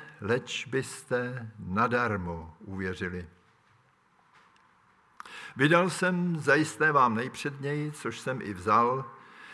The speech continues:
že Kristus umřel za hříchy naše podle písem, že je pohřben a že vstal z mrtvých třetího dne podle písem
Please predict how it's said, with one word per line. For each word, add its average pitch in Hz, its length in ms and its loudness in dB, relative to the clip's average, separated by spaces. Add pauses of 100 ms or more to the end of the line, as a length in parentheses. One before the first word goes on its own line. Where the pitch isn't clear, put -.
(160)
že 135 260 8
Kristus 196 960 4
umřel 185 540 6
za 160 160 12
hříchy 175 440 4
naše 180 320 4
podle 165 300 4
písem, 90 840 -2 (1000)
že 151 100 12
je 196 100 10
pohřben 117 680 8
a 120 60 6
že 143 140 6
vstal 147 440 8
z 117 120 -2
mrtvých 170 600 2
třetího 156 480 4
dne 165 200 4
podle 165 640 4
písem 151 680 0